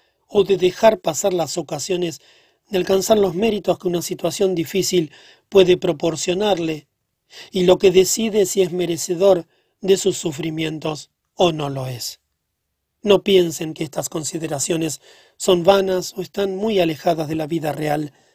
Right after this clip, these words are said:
Es verdad que solo unas cuantas personas son capaces de alcanzar metas tan altas. De los prisioneros, solamente unos pocos conservaron su libertad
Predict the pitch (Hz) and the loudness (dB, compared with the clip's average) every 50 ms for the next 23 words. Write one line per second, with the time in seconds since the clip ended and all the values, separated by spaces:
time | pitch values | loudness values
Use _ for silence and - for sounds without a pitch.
0 | _ _ _ _ _ _ _ - 185 156 190 190 180 196 208 190 - - 185 - | _ _ _ _ _ _ _ 0 2 4 6 6 6 6 4 4 4 0 -2 0
1 | - 208 202 202 190 180 - - 196 202 196 175 190 - - 180 170 - - 220 | 2 2 2 2 0 -2 -4 -4 -4 -2 -2 -2 -2 -2 -2 -4 -4 -2 -2 -2
2 | 220 202 180 151 - - _ _ _ _ _ _ - - 190 180 - 175 156 - | 0 0 0 -2 -4 -10 _ _ _ _ _ _ -4 -2 0 0 2 0 0 2
3 | - 185 180 - 185 151 - 165 160 - - 156 147 - - 170 165 165 170 165 | 2 2 2 2 -2 -4 -4 -6 -6 -6 -6 -8 -6 -6 -4 -4 -4 -4 -6 -6
4 | - 147 139 - 165 156 180 190 175 160 139 160 156 143 - - _ _ _ _ | -6 -10 -8 -8 -6 -4 -2 -2 -2 -2 -2 -4 -6 -6 -8 -12 _ _ _ _
5 | _ _ _ _ _ _ _ _ - 220 190 175 170 - - 175 143 - 208 190 | _ _ _ _ _ _ _ _ 2 4 4 4 2 -2 -6 -6 -4 -2 0 0
6 | 196 214 214 196 185 170 - - 185 170 170 170 170 175 160 156 175 160 147 131 | 2 2 2 2 2 2 2 0 -2 0 0 -2 -2 -4 -4 -4 -6 -8 -8 -10
7 | - - - 175 160 - - 160 139 - - _ _ _ _ _ _ _ _ - | -8 -4 -4 -4 -2 -2 -6 -6 -6 -8 -14 _ _ _ _ _ _ _ _ -4
8 | 175 170 156 - 170 156 147 160 165 170 160 160 156 147 - 175 156 160 135 156 | -2 -2 -2 -2 -4 -2 -2 0 0 0 0 -2 -4 -6 -6 -6 -4 -4 -4 -4
9 | 151 147 - - 165 160 | -6 -6 -2 -2 -2 -2